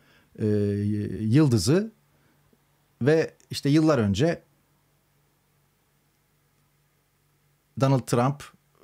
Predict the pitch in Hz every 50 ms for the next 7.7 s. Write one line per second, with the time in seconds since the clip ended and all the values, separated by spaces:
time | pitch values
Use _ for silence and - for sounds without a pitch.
0 | _ _ - 98 - - - - - - _ _ - - - - - - - 151
1 | 135 127 131 143 135 113 - 104 92 127 165 - _ _ _ _ _ - 123 -
2 | - 123 113 110 120 135 131 - 127 110 98 107 113 104 101 104 110 - 101 92
3 | 80 92 - - 117 107 101 92 - - 98 98 117 160 196 190 - _ _ _
4 | _ _ _ _ _ _ _ _ _ _ _ - - _ - - _ _ _ _
5 | _ _ _ _ _ _ 165 160 147 - 110 104 127 151 143 151 151 - - _
6 | _ _ _ _ _ _ _ _ _ - - 135 151 147 147 123 95 90 - -
7 | 110 123 170 180 147 143 131 117 - - 131 110 87